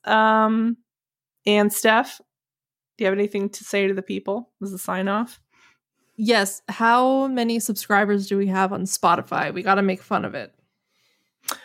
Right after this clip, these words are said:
Speaker 1: Oh, uh, I can look that up right now. Hold on. I have my
Speaker 2: Awesome.
Speaker 1: little button right here.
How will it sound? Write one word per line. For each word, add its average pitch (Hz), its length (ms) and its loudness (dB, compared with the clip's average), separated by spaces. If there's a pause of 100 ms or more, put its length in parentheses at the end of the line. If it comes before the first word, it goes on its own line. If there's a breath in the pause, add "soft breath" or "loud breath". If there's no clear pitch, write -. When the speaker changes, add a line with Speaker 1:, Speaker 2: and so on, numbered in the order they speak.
(140 loud breath)
Speaker 1:
Oh, 156 540 0
uh, 165 360 4
I 165 80 0
can 214 160 0
look 196 160 -2
that 190 160 4
up 160 140 2
right 160 260 0
now. 143 360 -4 (160)
Hold 175 180 -4
on. 147 280 -2 (260)
I 175 40 -4
have 165 320 2
my 185 80 0
Speaker 2:
Awesome. 170 180 0
Speaker 1:
little 165 380 -2
button 160 280 2
right 156 220 -4
here. 175 420 -4